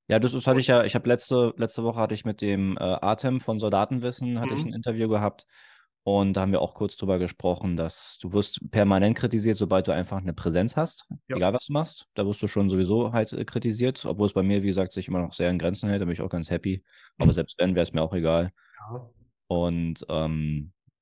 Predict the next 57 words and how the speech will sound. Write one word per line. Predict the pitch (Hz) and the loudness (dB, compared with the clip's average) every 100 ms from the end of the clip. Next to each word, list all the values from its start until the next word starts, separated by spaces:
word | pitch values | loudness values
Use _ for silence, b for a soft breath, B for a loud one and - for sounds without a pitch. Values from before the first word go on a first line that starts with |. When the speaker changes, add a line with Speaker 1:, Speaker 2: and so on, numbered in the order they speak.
| _ _ - | _ _ -10
Speaker 1:
du | 92 | -4
kannst | 101 98 | -4 -4
es | 107 | 0
den | 95 | 2
Leuten | 95 101 | 2 0
nicht | 87 | -2
recht | 87 - | -4 -4
machen, | 107 95 87 | -4 -2 -4
deswegen, | 76 - 90 | -4 -4 -2
ich | 87 | -2
habe | - 92 | -6 -8
mich | 87 | -4
da | 85 | -4
schon | 90 | -4
vor | 80 87 | -4 -4
ein | |
paar | 82 80 | -2 -2
Jahren | 76 87 | -2 -2
im | 87 | -2
Kopf | 87 - | -4 -4
ausgebucht, | - 87 - 87 90 90 - - - - | -2 -2 -2 -4 -4 -4 -8 -16 -16 -8
äh, | 85 82 82 | -4 -2 -2
wenn | 90 90 80 | 0 -2 -2
Leute | - 87 - | -4 -4 -2
mich | 87 - | -2 -2
anschreiben, | 87 - 95 92 | -4 0 2 2
mir | 82 | 0
einfach | 78 92 90 | -2 -4 -4
ihren, | 87 87 | -2 -2
ihre | - 85 85 | -4 -4 -2
Meinung | 80 90 | 0 0
reindrücken, | 85 85 85 82 82 82 | 0 0 -2 -4 -4 -4
dann, | 78 71 - | -4 -6 -8
ja, | 71 78 82 - | -8 -6 -8 -8
mein | 76 76 | -8 -8
Gott, | 76 - - - | -10 -12 -16 -10
hat | - | -2
er | 90 | 0
halt | 90 | 2
ein | 98 | 0
Mitteilungsbedürfnis, | 92 101 98 - 87 92 95 87 | 2 2 2 0 0 0 -2 -4
ist | 87 - | -6 0
cool | 113 | 0
für | 107 87 | 2 0
ihn, | 87 90 _ _ - | 0 -2 _ _ -4
mir | 107 | -2
ist | 95 | -2
egal, | 71 - 76 _ | -2 -6 -10 _
alles | - 82 - | -8 -8 -6
cool. | 73 | -4
Speaker 2:
Ey, | 131 127 | -2 -2
wie | 127 123 | 2 4
oft, | - - - | 4 -2 0
wie | 127 | 4
oft | 127 - | 4 4
ich | 135 - | 0 0
schon | - 127 123 117 120 127 | 0 0 2 0 -4 -10